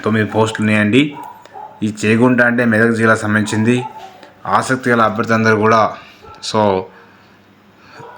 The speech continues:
ఆసక్తి గల అభ్యర్థి అందరూ కూడా ఏ-, ఆ, ఈ యొక్క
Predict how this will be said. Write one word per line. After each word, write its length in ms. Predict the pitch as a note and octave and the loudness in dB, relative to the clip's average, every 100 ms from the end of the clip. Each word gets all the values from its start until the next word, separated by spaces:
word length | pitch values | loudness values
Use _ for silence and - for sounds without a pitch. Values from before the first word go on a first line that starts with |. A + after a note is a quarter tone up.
| - - - - - - | -20 -20 -20 -20 -16 -6
ఆసక్తి 380 | G#2 - G#2 A#2+ | -4 -4 -2 0
గల 100 | G#2+ | 2
అభ్యర్థి 340 | G2+ A2 A2 | 0 -2 -2
అందరూ 240 | G#2+ G#2 | 0 0
కూడా 300 | G2+ A2 C#3+ D3+ - - _ _ _ G2+ | 0 0 0 -4 -18 -20 _ _ _ -2
ఏ-, 160 | A2 | 0
ఆ, 280 | G#2+ G#2 G#2 | 2 2 2
ఈ 100 | G#2 | 0
యొక్క 480 | A2 A2 A2+ F#2+ | 0 0 0 2